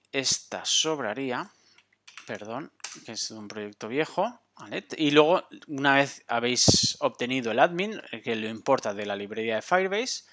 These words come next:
lo hay, hay que inicializar la aplicación. Y esto es importante porque en, en muchos ejemplos que os da Firebase, aquí directamente solo hacen esto, ¿vale? Pero en este caso, como vamos a utilizar una librería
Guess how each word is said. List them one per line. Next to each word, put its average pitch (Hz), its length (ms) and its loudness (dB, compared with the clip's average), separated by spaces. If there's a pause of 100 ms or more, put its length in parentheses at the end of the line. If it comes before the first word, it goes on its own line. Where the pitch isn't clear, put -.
(200)
lo 135 120 8
hay, 147 140 10
hay 151 140 8
que 185 100 -2
inicializar 127 680 0
la 113 80 0
aplicación. 101 680 -6 (420)
Y 160 80 0
esto 180 160 4
es 214 60 4
importante 156 460 6
porque 123 180 4
en, 123 80 0
en 131 160 -2
muchos 165 280 0
ejemplos 165 560 0
que 123 320 4
os 117 100 -2
da 123 120 2
Firebase, 147 640 2
aquí 139 220 -4
directamente 139 760 0
solo 117 220 -2
hacen 123 380 -4 (1120)
esto, - 340 -2 (920)
¿vale? - 120 -2
Pero 151 140 6
en 156 80 6
este 196 220 4
caso, 196 240 6
como 151 100 6
vamos 175 160 4
a 190 60 -2
utilizar 160 420 2
una 131 160 0
librería 135 640 2